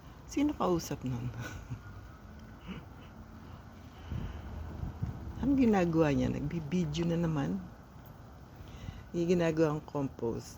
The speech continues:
Tapos, dinadagdagan ko ng lupa tuwing maglalagay ako ng mga gulay. Ito, itong puti, reserba yan. Pag na,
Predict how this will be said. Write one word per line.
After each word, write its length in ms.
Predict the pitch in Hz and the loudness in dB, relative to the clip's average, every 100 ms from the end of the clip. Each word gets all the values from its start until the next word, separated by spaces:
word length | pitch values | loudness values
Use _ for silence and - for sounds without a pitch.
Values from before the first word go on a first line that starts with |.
| - | -4
Tapos, 640 | 151 - 131 127 - - | -4 -2 0 0 -2 -4
dinadagdagan 800 | 147 143 135 143 127 135 127 127 | 0 2 2 2 2 2 4 2
ko 80 | 131 | 0
ng 320 | 131 127 131 | -2 0 0
lupa 560 | 165 190 - 120 - - | 0 -2 -2 -4 -4 -6
tuwing 400 | - 135 135 135 | -4 -2 0 0
maglalagay 560 | 139 135 123 127 120 135 | -2 0 0 0 0 -2
ako 160 | 117 127 | -2 -2
ng 180 | 127 123 | -2 -2
mga 260 | 127 127 123 131 | -2 -2 -4 -4
gulay. 640 | 156 165 143 120 120 143 - - - - - - - - - - - - - - - - | 0 2 4 2 0 -2 -6 -16 -18 -18 -18 -18 -18 -18 -18 -18 -20 -20 -20 -18 -18 -10
Ito, 560 | - 151 - 135 120 127 151 - | -6 -6 -2 2 2 0 -6 -8
itong 320 | 165 - 185 - | -8 -2 -4 -2
puti, 480 | 185 - 127 123 - | -6 -4 -2 -2 -4
reserba 640 | 123 160 151 147 135 135 135 | -6 -4 -2 0 0 0 2
yan. 400 | 131 131 127 131 - - - - - - - 147 | 0 -2 -4 -8 -14 -20 -18 -20 -18 -18 -8 -4
Pag 80 | 147 | -2
na, 80 | 143 | -2